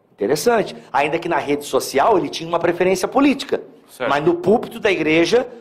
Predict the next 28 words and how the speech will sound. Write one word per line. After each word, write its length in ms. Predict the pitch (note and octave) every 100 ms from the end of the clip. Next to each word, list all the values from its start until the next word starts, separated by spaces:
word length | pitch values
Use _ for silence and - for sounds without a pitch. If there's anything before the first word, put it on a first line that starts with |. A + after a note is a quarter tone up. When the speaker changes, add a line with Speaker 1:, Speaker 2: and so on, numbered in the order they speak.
| -
Speaker 1:
uma 140 | D3+
seriedade 680 | D3 F3 E3+ D#3+ C#3+ D3+ E3+
e 40 |
compromisso 600 | F#3 F#3 F3+ E3 D3+ -
com 140 | D#3 E3
o 40 |
evangelho. 500 | E3 G#3 F#3+ C#3 - - - _ _
Então, 180 | F#3 B3
assim, 460 | C#4 B3 F3+ B2 - - _ _ _
mas, 540 | F3 F#3+ A3+ - - _
ao 120 | D3+ D#3
mesmo 260 | F#3 F3
tempo, 600 | E3+ E3 G#3+ B3 B3+ B3 -
vai 160 | D#3+
que 80 | D#3+
os 80 | -
pastores, 480 | D#3 - E3+ D#3+ -
"Gente, 320 | D3+ D3 -
vamos 200 | B2+ D#3
tirar 160 | D#3 C#3
essa 180 | - C3+
cláusula 480 | C3+ C3 C3 B2+
aqui 140 | A#2 C3
do 80 | B2
contrato, 500 | B2+ A2+ A#2+ - C3
a 40 |
gente 220 | C#3+ -
precisa 640 | - C3+ - E3+ F3 F#3+